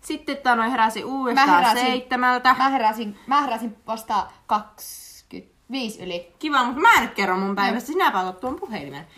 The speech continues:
Speaker 1: Sitten mun piti mennä antaa kissalle ruokaa. Sitten kissa puraus mua, sit mä sanoin, että
Speaker 2: <laughs>
Speaker 1: au. Ö.
Speaker 2: Tuliko siihen kuinka syvä haava?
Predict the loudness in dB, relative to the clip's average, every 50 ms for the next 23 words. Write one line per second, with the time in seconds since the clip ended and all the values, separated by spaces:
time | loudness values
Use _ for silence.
0 | -20 -20 -20 -20 -20 _ _ _ _ _ _ _ -20 -20 -20 -20 -20 _ _ -8
1 | -6 -6 -6 -8 -6 -4 -2 0 0 0 -2 -2 -4 -6 -6 -6 -4 -4 -2 0
2 | 0 0 0 0 0 0 -2 -2 -2 -4 -6 -4 -4 -2 -2 0 0 -2 0 0
3 | 0 0 4 6 6 4 4 2 -6 -12 -14 -12 -10 -8 -8 -6 -6 -8 -6 -2
4 | 2 4 4 4 4 2 -2 -2 -2 -2 -4 -6 -8 -6 -6 -4 -4 -2 0 0
5 | 0 2 4 4 4 4 2 -2 -6 -12 -20 -20 -20 -20 -20 -20 -20 _ -20 -20
6 | _ _ -8 -2 0 2 2 2 2 2 0 0 0 0 0 0 0 0 -2 -4
7 | -6 -6 -8 -6 -2 -2 -2 0 -2 -2 -4 -4 -6 -8